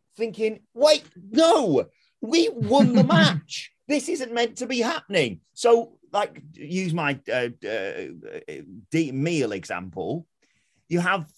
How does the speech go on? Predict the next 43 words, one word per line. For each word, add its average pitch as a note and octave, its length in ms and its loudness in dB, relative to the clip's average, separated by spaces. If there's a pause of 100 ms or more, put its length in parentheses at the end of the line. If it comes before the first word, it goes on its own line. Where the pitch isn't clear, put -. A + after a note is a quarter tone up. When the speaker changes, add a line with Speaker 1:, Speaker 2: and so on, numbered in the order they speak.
(120)
Speaker 1:
candlelit G#3+ 420 0
restaurant, C3 600 -2 (640)
Indy D#3+ 240 -2
Hartwell, C3 600 0 (640)
uh, A2+ 120 -2
Dexter C3 300 -6
Lumis, G#2+ 380 -10
not D3+ 320 2
saying C#3+ 420 0
anything, F#2 480 -6
just C3 180 -6
looking C3 520 -2
lovingly B2+ 420 -2
into A2+ 160 -8
each A#2 160 -6
other's G#2+ 160 -6
eyes. A2 260 0
Maybe D3 240 0
they C#3 120 2
don't C3+ 160 -2
even B2+ 200 -4
touch - 300 -10
the B2+ 100 -8
food B2 300 -2
that D#2+ 140 -10
they've F#2+ 160 -2
been F#2 120 -8
brought F2+ 300 -8
'cause - 80 -14
they're G2 120 -8
so A2 280 -2
just A2+ 340 -14 (380)
lost C3+ 460 0
in, A2+ 160 -6
in, A2 400 -8
in A2 140 -12
each A2+ 180 -12
other's G#2+ 240 -12
souls G2+ 580 -8
or F#2 60 -8
whatever F2+ 280 -8
it - 80 -10
is. F2 280 -10